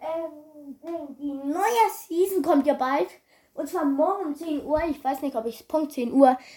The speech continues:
schaffe, die hochzustellen. Weil ich muss ja um Punkt zehn Uhr fertig sein. Also vielleicht schaffe ich es dann erst um zehn Uhr eins oder auch erst um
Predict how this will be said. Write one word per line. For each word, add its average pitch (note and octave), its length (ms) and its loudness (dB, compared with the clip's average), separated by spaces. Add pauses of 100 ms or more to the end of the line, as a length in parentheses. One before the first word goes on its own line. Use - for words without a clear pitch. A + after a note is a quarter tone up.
schaffe, - 400 -2
die A3 360 -12 (300)
hochzustellen. E4+ 920 0 (500)
Weil A#3+ 220 2
ich A3 160 -8 (240)
muss D4+ 360 0
ja C#4 140 4
um A3+ 200 -4
Punkt F4+ 280 -2
zehn A3+ 200 -4
Uhr G#3 140 -4
fertig D4 540 -8
sein. D4 320 -2 (320)
Also A#3+ 240 -4
vielleicht A3+ 360 -4
schaffe A3+ 180 -4
ich A3 60 -10
es - 60 -12
dann A3 160 -2
erst G3+ 180 -8
um G#3 120 -8
zehn G#3+ 200 -2
Uhr F#3 80 -6
eins C4 340 6
oder F#3 140 -6
auch F3+ 180 -4
erst F3 280 -12
um - 60 -20